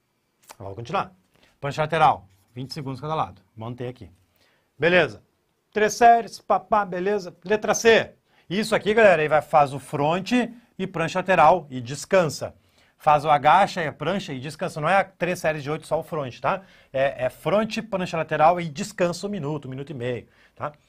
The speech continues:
Passada acima da cabeça, step. Não, ele tá fazendo passada simples. Passada simples, oito e oito, dez e dez, enfim. Good morning. Não, ele tá fazendo stiff. Começou, começou com a,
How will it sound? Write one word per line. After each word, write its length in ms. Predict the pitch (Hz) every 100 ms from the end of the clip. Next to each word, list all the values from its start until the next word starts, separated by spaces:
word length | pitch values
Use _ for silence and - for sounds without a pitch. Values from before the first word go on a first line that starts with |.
| _ _
Passada 480 | 180 170 - 214 214
acima 260 | 208 208 214
da 80 |
cabeça, 400 | 202 165 196 196
step. 380 | - - 202 196
Não, 280 | 175 156 190
ele 100 | 165
tá 120 | -
fazendo 220 | - 127 143
passada 420 | 156 - 123 147
simples. 640 | - 196 185 107 - - _ _ _ _ _ _ _ _ _ _ _ _ _ _ _ _ -
Passada 340 | 113 95 87
simples, 440 | - 185 95 107 98
oito 200 | 95 165
e 20 |
oito, 320 | 165 151 151
dez 240 | 101 101 110
e 20 |
dez, 480 | 117 123 127 127 147
enfim. 260 | 147 92 - _ _ _ _ _ -
Good 200 | 208 214
morning. 520 | 214 202 170 123 95 _
Não, 260 | 131 151 196
ele 100 | 143
tá 120 | 127
fazendo 260 | 131 127 147
stiff. 500 | 147 190 160 - 95 _ _ _ _ _ _ _ _ _ _ _ _ _
Começou, 400 | - 139 135 202 196
começou 420 | 196 202 196 240
com 100 | 240
a, 120 | 220